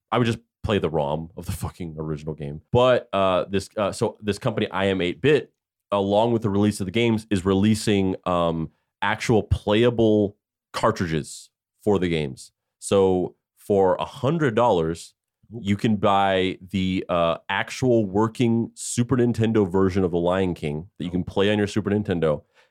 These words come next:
Speaker 1: and you can buy the actual working Sega Genesis version of Aladdin that you can play on your Sega Genesis.
Speaker 2: Mm-mm.
Speaker 1: Um, and they're being, like, re-,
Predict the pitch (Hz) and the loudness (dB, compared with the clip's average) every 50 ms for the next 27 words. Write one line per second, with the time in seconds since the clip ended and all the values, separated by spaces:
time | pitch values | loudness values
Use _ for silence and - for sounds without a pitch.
0 | - - 92 98 95 - 101 90 98 98 98 98 92 92 - - - 95 98 101 | -8 -4 -2 0 0 0 0 0 2 2 2 2 0 -2 -4 -4 -4 -6 -6 -6
1 | - - 110 101 95 92 87 90 90 90 - - 101 92 90 90 - - - - | -6 -2 0 0 0 0 0 0 -2 -2 -2 -2 -2 -2 -2 -4 -6 -8 -6 -2
2 | - 104 98 104 92 85 98 92 95 92 - 95 85 - - 87 85 85 85 92 | 0 0 0 0 0 0 0 0 0 0 -2 -4 -6 -4 -2 0 0 0 0 0
3 | 87 82 73 82 80 80 80 78 78 76 76 73 58 69 - 82 - - 85 85 | 0 0 0 0 0 0 0 0 -2 -4 -6 -8 -8 -8 -8 -8 -4 -2 -2 0
4 | 80 78 76 - 87 82 80 71 80 73 67 - - - - - _ _ - 104 | 0 -2 -2 -4 -4 -6 -4 -4 -6 -6 -6 -8 -14 -20 -20 -20 _ _ -18 -18
5 | - - 82 85 - 87 87 87 85 82 80 - 90 92 92 90 87 78 92 92 | -18 -18 -14 -8 -4 -2 0 0 0 -2 -4 -4 -4 -2 0 0 0 0 0 0
6 | 92 90 90 85 82 80 85 80 85 87 92 95 95 95 92 95 95 92 | 0 0 0 0 -2 -2 -4 -4 -2 -2 0 0 0 0 0 0 0 -2